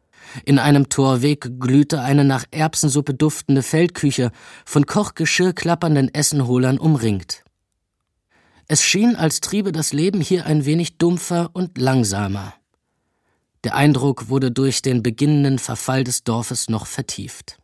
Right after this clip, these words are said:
Nachdem wir die erste Nacht in einer gewaltigen Scheune verbracht hatten, wurden wir im Hofe des Schlosses vom Regimentsadjutanten, dem Oberleutnant von Brixen,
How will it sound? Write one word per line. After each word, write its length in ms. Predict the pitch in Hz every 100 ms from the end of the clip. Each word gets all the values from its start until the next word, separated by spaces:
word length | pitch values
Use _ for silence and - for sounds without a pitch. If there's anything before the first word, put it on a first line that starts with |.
| _ _ _ _ _ _ _ _ _ _ _ _ _ _ _ _
Nachdem 400 | 120 123 160 190
wir 100 | 175
die 120 | 156
erste 360 | 123 165 - 143
Nacht 280 | 151 175 -
in 100 | 139
einer 220 | 143 143
gewaltigen 560 | 131 113 156 170 139 123
Scheune 340 | - 165 175
verbracht 540 | - 127 123 135 -
hatten, 260 | 143 - 147 - - - -
wurden 440 | - 156 175 180 156
wir 240 | 180 185
im 180 | 151 120
Hofe 300 | 156 180 -
des 140 | 151
Schlosses 500 | - 135 147 - 165
vom 240 | - 151 135
Regimentsadjutanten, 1300 | 143 135 127 135 - 143 - 156 - 143 - 151 143 - _ -
dem 240 | 127 120
Oberleutnant 720 | - 143 127 123 127 131 117
von 180 | - 117
Brixen, 500 | 123 156 - 107 101